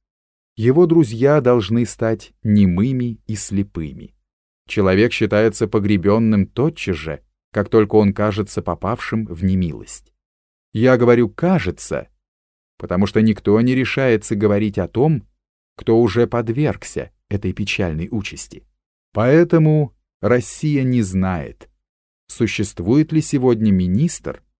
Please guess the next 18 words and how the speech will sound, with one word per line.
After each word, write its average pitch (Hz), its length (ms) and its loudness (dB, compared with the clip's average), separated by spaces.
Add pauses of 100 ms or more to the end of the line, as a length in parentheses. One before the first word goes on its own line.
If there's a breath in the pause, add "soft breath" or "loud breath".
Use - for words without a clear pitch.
(300)
который 101 340 0
еще 98 240 -2
вчера 92 420 -4
управлял 107 680 -2 (140)
всей - 340 -4
страной. 92 580 -6 (440)
Кому 123 380 2
обратиться 156 720 2
какой-нибудь 117 680 2
русский 104 800 -4
за 104 240 -2
защитой 98 880 -4
против 107 380 0
этого 98 300 0
заговора 98 540 0
молчания 104 840 -2
высшего 85 480 -6
общества? - 680 -10